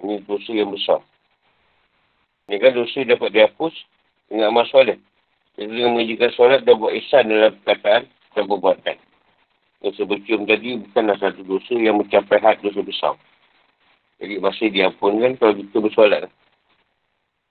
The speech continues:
Dan dua riwayat Tirmidzi dari Ibnu Mas'ud, dia berkata, seorang lelaki datang kepada Rasulullah sallallahu alaihi wasallam, saya orang itu berkata, "Sebenarnya aku pernah mengubati seorang perempuan di hujung Madinah dan telah mentumbuhinya.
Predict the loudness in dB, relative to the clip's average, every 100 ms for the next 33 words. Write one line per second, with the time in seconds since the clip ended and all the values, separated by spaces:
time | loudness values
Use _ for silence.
0 | _ _ -8 -2 4 6 6 4 0 -2
1 | -2 0 0 2 0 -2 -4 -2 2 2
2 | 2 -4 -2 -2 -2 0 -2 -4 -18 -12
3 | -2 2 2 2 -2 -2 -8 -8 -8 0
4 | 0 0 -6 -2 -4 -4 -2 -2 0 -2
5 | 4 4 4 0 0 2 2 2 0 -6
6 | -8 0 0 0 -8 -10 _ _ _ _
7 | _ _ _ _ _ -14 -4 -2 -2 0
8 | 4 6 4 2 4 4 2 0 0 0
9 | -4 0 0 0 -4 0 0 0 -6 -2
10 | 0 2 2 2 0 -6 -10 -8 -10 -8
11 | -8